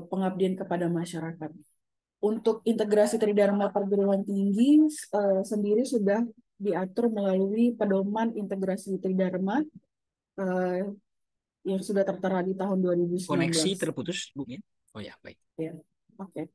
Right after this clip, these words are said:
Speaker 1: Untuk bab empat belas tentang sarana dan prasarana, eh, tidak ada perubahan, mungkin ada beberapa perubahan yang bisa kita baca di dalam, eh, buku pedoman.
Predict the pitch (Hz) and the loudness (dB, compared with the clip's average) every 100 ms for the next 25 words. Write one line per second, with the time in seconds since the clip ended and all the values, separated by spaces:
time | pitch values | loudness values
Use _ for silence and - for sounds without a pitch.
0 | 156 208 226 240 226 226 226 233 240 220 | -8 -4 -2 0 2 2 2 2 2 4
1 | 226 294 247 226 233 226 214 214 214 220 | 4 6 4 2 2 2 4 4 2 2
2 | 208 226 226 208 202 196 233 302 339 - | 2 2 2 2 4 2 2 2 0 -6
3 | _ _ _ _ _ _ _ 214 214 208 | _ _ _ _ _ _ _ -2 2 4
4 | 208 208 208 208 208 _ _ _ _ _ | 2 0 -2 -6 -12 _ _ _ _ _
5 | _ _ _ _ _ _ _ _ _ _ | _ _ _ _ _ _ _ _ _ _
6 | 208 208 196 196 214 196 190 202 196 233 | -2 2 2 0 -2 0 0 -2 -2 0
7 | 294 339 311 220 233 208 196 190 185 185 | 0 -2 -8 -6 -4 -2 0 0 -2 -2
8 | 196 196 - 196 185 202 233 233 202 185 | -2 -2 -2 -2 0 0 -2 -2 -2 -4
9 | 185 185 190 185 185 - 185 180 175 180 | -4 -6 -6 -10 -10 -10 -6 -6 -6 -6
10 | 170 175 180 170 170 175 170 165 170 175 | -6 -6 -4 -4 -4 -4 -6 -6 -6 -6
11 | - 160 175 165 175 208 | -8 -6 -4 -2 -2 -6